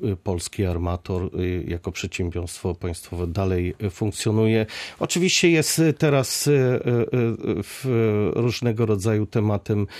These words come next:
rozgrywek, y, politycznych, które się toczą, y, niestety w Platformie. No, mam nadzieję, że to nie będzie skutkowało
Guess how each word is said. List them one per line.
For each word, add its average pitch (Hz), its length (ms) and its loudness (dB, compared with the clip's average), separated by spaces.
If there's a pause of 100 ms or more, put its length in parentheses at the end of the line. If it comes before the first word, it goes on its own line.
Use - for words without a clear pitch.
(580)
rozgrywek, 120 840 4
y, 107 140 4
politycznych, 117 680 0
które 104 220 -2
się - 140 -2
toczą, 101 720 0
y, - 320 -2
niestety 95 680 0
w - 100 -16
Platformie. 101 680 0
No, 123 140 0
mam 120 240 4
nadzieję, 110 360 2
że 107 160 -2
to 117 120 0
nie 113 120 4
będzie 101 280 0
skutkowało 95 720 -2